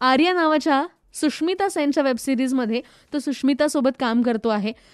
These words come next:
आणि त्याने असं म्हटलंय की, "सुष्मिता सेन इंसान नहीं है." <laughs> फिर कौन है भाई? त्याचं म्हणणं आहे, "सुष्मिता सेन is an aura." म्हणजे ती एखाद्या रूममध्ये किंवा स्टेजवर आली, ती आपल्याजवळ नाही बसली, तरीसुद्धा असं जाणवतं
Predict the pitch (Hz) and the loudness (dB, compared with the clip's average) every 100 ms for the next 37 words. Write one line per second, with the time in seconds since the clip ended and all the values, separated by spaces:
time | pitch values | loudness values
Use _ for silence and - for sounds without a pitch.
0 | _ 233 254 254 247 269 311 285 247 269 | _ -2 0 0 0 0 0 0 2 -2
1 | 269 302 269 - 254 294 330 330 320 269 | -2 -2 -4 0 0 2 2 0 0 -2
2 | 233 240 247 226 254 226 240 214 196 214 | -2 -2 -2 -2 -2 -2 -2 -2 -2 0
3 | 226 175 143 _ _ 262 214 214 - 311 | 0 -2 -8 _ _ -2 -2 -6 -4 -2
4 | 302 247 202 190 185 214 294 _ _ - | -2 -2 -4 -4 -4 -6 -6 _ _ -8
5 | 240 233 311 302 277 311 339 294 - 269 | -8 -4 -2 0 2 0 0 -2 0 0
6 | 285 320 330 - 254 226 294 _ _ - | 2 0 -2 -4 -4 -4 -6 _ _ -6
7 | 233 254 269 - 196 185 185 156 - _ | -2 0 -2 -4 -2 0 -2 -4 -12 _
8 | _ - 240 233 311 - 320 339 - 247 | _ -2 0 2 0 -2 -2 -2 -4 -6
9 | 262 254 285 254 240 233 233 220 208 202 | -4 -2 -2 0 0 0 -2 -2 -6 -6
10 | - 226 233 - 247 226 220 240 - 185 | -8 -8 -8 -8 -6 -4 -4 -4 -6 -8
11 | 175 196 _ _ - 294 262 285 302 269 | -8 -12 _ _ -6 -6 -4 -4 -4 -4
12 | 294 285 233 226 311 294 226 - 185 202 | -2 -4 -4 -2 0 0 -4 -6 -12 -12
13 | _ _ _ - 359 403 415 320 254 254 | _ _ _ 0 2 2 2 0 0 0
14 | 247 - 269 247 220 226 240 | -2 -4 -2 -2 -2 -2 -4